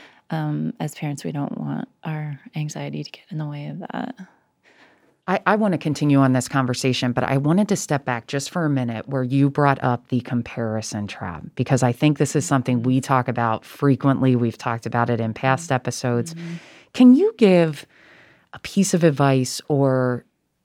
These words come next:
Speaker 2: uh, things that you talk to families about, about how to avoid that comparison trap?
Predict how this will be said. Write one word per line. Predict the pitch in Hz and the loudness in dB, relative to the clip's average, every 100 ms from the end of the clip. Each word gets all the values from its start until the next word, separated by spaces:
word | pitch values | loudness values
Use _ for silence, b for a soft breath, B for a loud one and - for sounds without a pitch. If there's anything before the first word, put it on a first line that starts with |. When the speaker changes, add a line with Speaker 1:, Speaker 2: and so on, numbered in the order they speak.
| - | -12
Speaker 2:
uh, | - - - | -12 -12 -18
things | - 190 170 | 0 2 4
that | 160 | 4
you | 156 156 | 2 2
talk | - 147 | 2 0
to | 143 | 0
families | - 139 135 131 | 2 4 4 2
about, | 131 123 120 117 - | 0 0 0 -2 -4
about | 127 127 117 | -2 -2 -2
how | - 139 131 131 | -2 2 4 2
to | - - 127 123 120 - | 0 0 2 2 0 0
avoid | 117 123 120 120 - | -2 0 2 2 0
that | 110 | -6
comparison | - 123 117 101 - - | -6 -6 -4 -6 -6 -8
trap? | - 90 - | -8 -8 -8